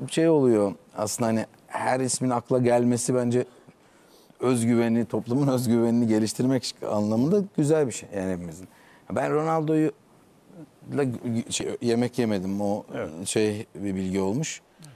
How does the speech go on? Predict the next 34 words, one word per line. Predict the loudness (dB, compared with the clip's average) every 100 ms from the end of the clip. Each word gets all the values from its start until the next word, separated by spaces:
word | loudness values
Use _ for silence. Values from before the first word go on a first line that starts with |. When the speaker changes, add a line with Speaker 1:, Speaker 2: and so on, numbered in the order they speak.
| _
Speaker 1:
Sadece | -4 0 2 2 0 0 -2 _ _ _ _ _
aracı | 0 2 2 0
kılığıyla | 0 0 0 -2 -4 -6 -8 -6 -2 -2
fikrini | -2 -4 0 2 2 -2 -6
sormak | -2 -2 -2 -6
istedim. | -8 -8 -6
Çünkü | -6 -6 -12 _ _ _ -6
her | -4
şey | 0 0
olabilir. | 2 2 2 -4 -10 _ _ _ _ _ -20 -10 -2
Böyle | 0 0
bir |
şey. | -2 -4
Yani | -2 0
neden? | 2 0 -2 -2
Ben | -4 -4
hep | -4
onu | 0 2
diyorum. | 2 0 -4 -12 _ -20 _ _
Ya | -2
binde | 0 2 2
bir | 2 2
de | 0 0
bile | 0 2
olsa | 0 -2 -2 -2
bir | 0
şeydir. | 2 2 2
Speaker 2:
Evet. | 2
Speaker 1:
Genelde | 2 2 0 0
insanlar | 0 -2 -2 -2
Speaker 2:
Söylüyorsunuz. | 0 0 -2
Speaker 1:
şansını | 0 0 0
neden | 0 0
denemez? | 0 0 -2 -6